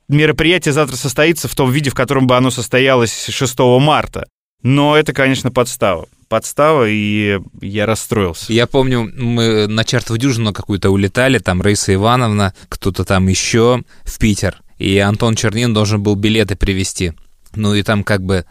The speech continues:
Speaker 2: час до вылета уже, по-моему, или полтора, все звонят Антону: «Антон, ты где?» Он: «А вы где? Я вас тоже ищу». Он говорит: «Ну как, мы вот на стойке».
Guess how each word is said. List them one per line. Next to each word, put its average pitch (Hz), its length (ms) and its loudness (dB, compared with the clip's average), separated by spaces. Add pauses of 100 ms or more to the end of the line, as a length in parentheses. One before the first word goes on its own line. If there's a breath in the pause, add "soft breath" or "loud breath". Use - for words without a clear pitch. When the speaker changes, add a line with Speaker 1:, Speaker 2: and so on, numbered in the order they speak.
(180 soft breath)
Speaker 2:
час - 400 0
до 95 200 -2
вылета 117 380 2
уже, 98 180 0
по-моему, 95 360 -2
или 92 120 -2
полтора, 101 480 0
все - 180 -6
звонят 95 360 -2
Антону: 101 420 -2
«Антон, 87 340 -2
ты 98 100 -2
где?» 92 180 -4
Он: 92 80 -6 (280 loud breath)
«А 214 120 0
вы 240 120 0
где? 202 240 0
Я 208 100 2
вас 262 140 2
тоже 226 340 2
ищу». 220 300 0 (560)
Он 90 60 -4
говорит: 90 160 -2
«Ну 98 120 0
как, 92 200 -2
мы 98 160 2
вот 98 240 0
на 98 100 0
стойке». 95 500 -4